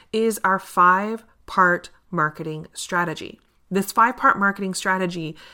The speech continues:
is based on the customer journey. It's based on the concept of buyer readiness and the process we all go through as we are making a buying decision.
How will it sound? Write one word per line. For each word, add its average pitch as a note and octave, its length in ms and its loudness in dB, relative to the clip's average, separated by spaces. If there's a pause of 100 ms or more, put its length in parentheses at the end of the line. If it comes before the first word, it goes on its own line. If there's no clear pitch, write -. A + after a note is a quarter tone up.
(180)
is F#3+ 300 4
based G3+ 440 -2
on F3+ 380 2
the F#3+ 100 -4
customer F3+ 680 -4 (100)
journey. E3 400 -4
It's - 180 -10
based G3+ 320 -4
on G3+ 160 0
the F3 180 -2 (220)
concept A#3 520 4
of F3 80 -4
buyer E3+ 280 -2
readiness E3+ 640 -2
and E3 140 -8
the D#3+ 60 -10
process G#3 580 -2 (300)
we G#3+ 300 -2
all G#3 220 0
go G#3 260 -2
through D3+ 380 -10
as E3 160 -8
we F3 180 -4
are G#3 80 -4
making D#3+ 440 -8
a F3 60 -4
buying E3 760 -8
decision. G3+ 600 -2